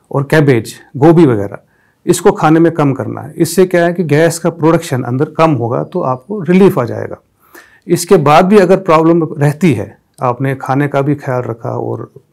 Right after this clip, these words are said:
वेजिटेबल वगैरह का भी ख्याल रखा, दूसरा खाने के बाद कुछ देर, आधा पौना घंटा टहलना, घूमना या योगा वगैरह करना, ये भी गैस में फ़ायदा देता है। इसके बाद भी यदि रिलीफ नहीं होता है, तो बेटर है आप एक नज़दीकी गैस्ट्रो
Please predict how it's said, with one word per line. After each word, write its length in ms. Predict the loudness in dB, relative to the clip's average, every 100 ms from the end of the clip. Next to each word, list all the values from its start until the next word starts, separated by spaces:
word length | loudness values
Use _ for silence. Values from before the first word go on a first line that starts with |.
| -6
वेजिटेबल 400 | -6 -2 -2 0
वगैरह 340 | -2 -2 -4
का 120 | -4 -6
भी 120 | -6
ख्याल 300 | -6 -8 -6
रखा, 400 | -8 -10 -12 -12 _ _ _ -6
दूसरा 240 | -2 -2
खाने 360 | 0 0 2 0
के 120 | -2
बाद 340 | 0 -2 -2 -12 _ _ _ -4
कुछ 160 | -2
देर, 240 | 0 2 2
आधा 300 | 2 2 0
पौना 280 | 0 -2 0
घंटा 300 | -2 -2 -2
टहलना, 480 | -2 0 0 0
घूमना 520 | 0 -2 -2 -4 -6 -12 _ _ _ -6
या 120 | -2
योगा 320 | 4 4 6
वगैरह 400 | 4 2 0 -2
करना, 320 | -4 -8 -8 -4
ये 140 | 0 2
भी 160 | 2
गैस 300 | 2 0 0
में 80 | -4
फ़ायदा 300 | -4 -4 -4
देता 260 | -8 -10 -12
है। 180 | -18 _ _ _ _ _ _ _ _ -10
इसके 240 | -4 0
बाद 240 | 4 4 4
भी 160 | 4
यदि 180 | 4 4
रिलीफ 340 | 4 2 2
नहीं 180 | 2 2
होता 280 | 2 0 -2
है, 100 | -2
तो 140 | -2
बेटर 300 | -2 -2 -4
है 140 | -6 -4
आप 280 | -4 -4 -4
एक 200 | -6 -6
नज़दीकी 600 | -8 -4 -4 -4 -6 -4
गैस्ट्रो 640 | -2 -2 -4 -6 -6 -6